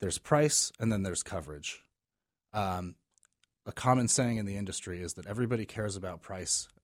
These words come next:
th-, when they buy a policy. Not a single person cares about how much premium they've been paying when they have a claim.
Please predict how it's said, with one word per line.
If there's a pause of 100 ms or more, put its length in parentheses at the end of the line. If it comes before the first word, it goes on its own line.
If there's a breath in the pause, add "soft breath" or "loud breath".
(100)
th-,
when
they
buy
a
policy. (420)
Not
a
single
person
cares
about
how
much
premium
they've
been
paying
when
they
have
a
claim.